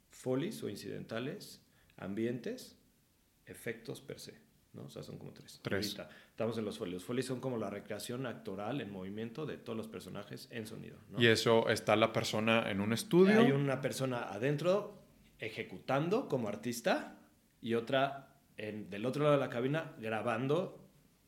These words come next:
Speaker 1: y marcando las tomas del que está y ecualizando al que está haciendo el performance actoral, digamos.
Speaker 2: Ok.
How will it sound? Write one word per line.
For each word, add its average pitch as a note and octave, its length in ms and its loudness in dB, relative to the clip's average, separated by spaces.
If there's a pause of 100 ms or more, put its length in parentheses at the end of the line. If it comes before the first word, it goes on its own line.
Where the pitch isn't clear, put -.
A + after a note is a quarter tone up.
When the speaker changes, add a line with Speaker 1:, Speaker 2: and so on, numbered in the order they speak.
(280)
Speaker 1:
y A2 100 -10
marcando G#2 440 -8
las F#2 240 -10
tomas A2+ 380 -4
del F2 160 -10
que - 80 -16
está F2+ 320 -10
y F#2+ 100 -10
ecualizando F#2+ 600 -8
al F#2+ 80 -10
que - 60 -16
está G2 260 -8
haciendo F#2+ 340 -8
el F2+ 60 -10
performance E2 640 -12
actoral, F2 400 -14
digamos. - 260 -20
Speaker 2:
Ok. G2+ 260 -8